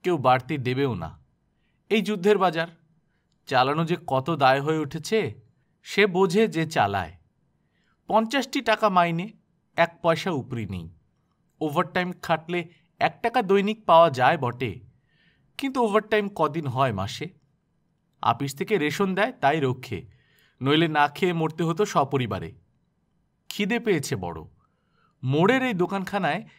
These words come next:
এবার পানের কৌটো নিতে আসবার সময় দেখে এসেছেন বেশ বড় বড় কচুরি ভাজছে। নিশ্চয়ই চার পয়সা একখানা। খেতে ইচ্ছে তো হয়, পয়সায় কুলোয় কই।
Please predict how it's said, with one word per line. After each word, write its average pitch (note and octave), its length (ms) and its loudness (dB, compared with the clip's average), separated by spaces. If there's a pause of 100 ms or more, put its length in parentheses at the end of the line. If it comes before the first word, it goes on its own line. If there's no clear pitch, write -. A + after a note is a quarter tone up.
(140)
এবার E3 240 0
পানের E3 420 0
কৌটো D#3 340 -4
নিতে D#3 260 -4
আসবার D#3 240 -2
সময় D3+ 300 -6
দেখে D#3 260 -6
এসেছেন B2 560 -8 (400)
বেশ E3 260 0
বড় C3 280 2
বড় E3 220 -2 (160)
কচুরি E3 380 -6
ভাজছে। - 680 -12 (380)
নিশ্চয়ই G#3 340 -2
চার D#3+ 260 2
পয়সা E3+ 320 0
একখানা। D#3+ 600 -6 (800)
খেতে G#3+ 320 0
ইচ্ছে G#3+ 300 -2
তো G3+ 100 -6
হয়, G#2+ 380 -4 (520)
পয়সায় F#3+ 420 2
কুলোয় D3+ 380 -4
কই। E2+ 340 -10